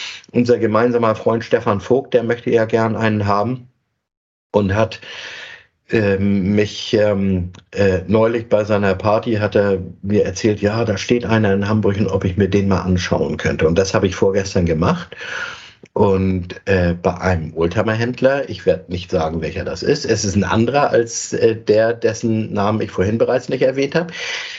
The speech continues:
Ähm, <laughs> jedenfalls hab ich mir dieses Auto angeschaut,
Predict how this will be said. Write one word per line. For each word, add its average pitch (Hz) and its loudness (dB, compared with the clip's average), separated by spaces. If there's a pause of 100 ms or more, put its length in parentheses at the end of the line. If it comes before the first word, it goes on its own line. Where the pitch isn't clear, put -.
(140)
Ähm, 123 2 (540)
<laughs> - -8
jedenfalls 127 -2
hab 135 -12
ich 123 -10
mir 120 0
dieses 110 -8
Auto 120 -2
angeschaut, 135 -2